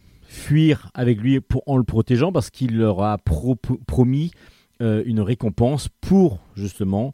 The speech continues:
sa protection. Et ils vont donc partir à l'aventure, en tout cas essayer de prévenir une, une autre cité un peu plus loin qui risque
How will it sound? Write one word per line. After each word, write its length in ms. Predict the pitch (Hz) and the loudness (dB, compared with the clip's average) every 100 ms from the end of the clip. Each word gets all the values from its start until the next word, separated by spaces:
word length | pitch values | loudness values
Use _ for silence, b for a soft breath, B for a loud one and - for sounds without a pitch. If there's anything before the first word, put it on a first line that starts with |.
| B B B | B B B
sa 220 | - 127 | -6 -4
protection. 580 | - 123 110 104 - - _ b b b b b b b - | -2 -4 -4 -6 -8 -16 _ b b b b b b b 0
Et 300 | 156 175 _ _ _ - | 2 2 _ _ _ -8
ils 140 | 127 | -4
vont 140 | 113 | 0
donc 220 | 123 139 - | 2 0 -2
partir 580 | 143 - - 135 147 | -4 -4 -4 0 2
à 60 | 123 | 2
l'aventure, 840 | 110 104 110 - 135 143 170 190 | -2 -2 -4 -4 0 2 4 2
en 100 | 165 | -2
tout 140 | 104 104 | -4 -4
cas 240 | 117 120 | -2 -2
essayer 420 | 107 - 107 110 | -2 -4 -2 0
de 240 | 110 101 95 b b - | 0 0 -2 b b -8
prévenir 680 | - 147 123 147 156 143 - _ - | 2 2 2 -2 0 -2 -4 _ -10
une, 540 | 120 110 104 101 101 101 | -4 0 0 0 -2 -2
une 140 | 113 | -2
autre 280 | 139 - 113 | -2 -2 -6
cité 520 | - - 110 139 135 - B B | -6 -12 -2 2 2 0 B B
un 100 | 104 | -6
peu 140 | 101 113 | -2 -2
plus 200 | - 123 | -2 -4
loin 240 | 160 180 | -2 -2
qui 440 | - - 127 131 - | -6 -6 -6 -4 -8
risque 600 | 113 - 180 - - 127 | -10 -4 -4 -4 -10 -12